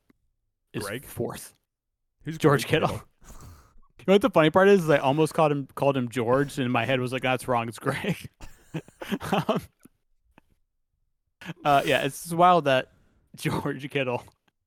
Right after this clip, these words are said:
Speaker 1: is fourth on that list.
Speaker 2: All right, Mike, you ready for my next and final narrative?
Speaker 1: Wait, wait. Now I'm ready. Yeah, go
Speaker 2: Okay.
Speaker 1: ahead.
Speaker 2: Uh,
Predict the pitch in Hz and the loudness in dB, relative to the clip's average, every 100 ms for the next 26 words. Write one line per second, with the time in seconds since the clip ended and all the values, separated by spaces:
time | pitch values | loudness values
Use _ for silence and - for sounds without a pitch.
0 | _ _ _ _ _ 147 127 - - - | _ _ _ _ _ -8 -8 -10 -8 -2
1 | 131 110 - - 135 117 107 117 123 147 | -2 -2 -10 -16 -12 -10 -10 -10 -12 -14
2 | - _ _ 240 247 233 240 262 226 196 | -20 _ _ -2 0 2 4 4 2 -4
3 | 156 190 - - - 165 - _ _ - | 0 0 0 -4 -4 -4 -6 _ _ -16
4 | - 131 185 285 156 107 - _ _ _ | -10 -4 -2 -2 -6 -14 -20 _ _ _
5 | _ _ _ _ 131 123 110 101 - - | _ _ _ _ -10 -8 -8 -12 -18 -20
6 | _ _ _ _ 117 117 _ _ - 117 | _ _ _ _ -4 -4 _ _ -8 -6
7 | 120 _ _ _ _ _ _ _ _ _ | -6 _ _ _ _ _ _ _ _ _
8 | _ _ - 110 104 104 107 120 123 123 | _ _ -4 -2 -2 -4 -8 -10 -10 -10
9 | - 131 123 87 _ _ _ _ _ _ | -6 -4 -4 -8 _ _ _ _ _ _
10 | _ 156 202 202 | _ 0 2 0